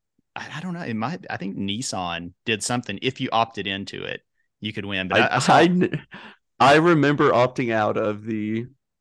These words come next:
Speaker 2: it asked for some information. I was just like, I wasn't interested. So.
Speaker 1: Yeah, I saw on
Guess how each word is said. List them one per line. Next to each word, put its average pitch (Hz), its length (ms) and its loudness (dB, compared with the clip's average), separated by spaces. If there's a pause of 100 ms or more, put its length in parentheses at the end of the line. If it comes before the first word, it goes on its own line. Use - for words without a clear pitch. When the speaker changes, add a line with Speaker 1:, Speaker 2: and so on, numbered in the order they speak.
(180)
Speaker 2:
it 123 200 4
asked 127 320 2
for 117 180 0
some 110 220 -2
information. 104 640 -4
I 98 160 -2
was 95 200 -8
just - 160 -14
like, - 180 -14
I 113 180 -6
wasn't 107 320 -8
interested. - 580 -14
So. - 360 -12 (960)
Speaker 1:
Yeah, 98 420 0
I 113 80 -4
saw 123 240 -2
on 98 340 -4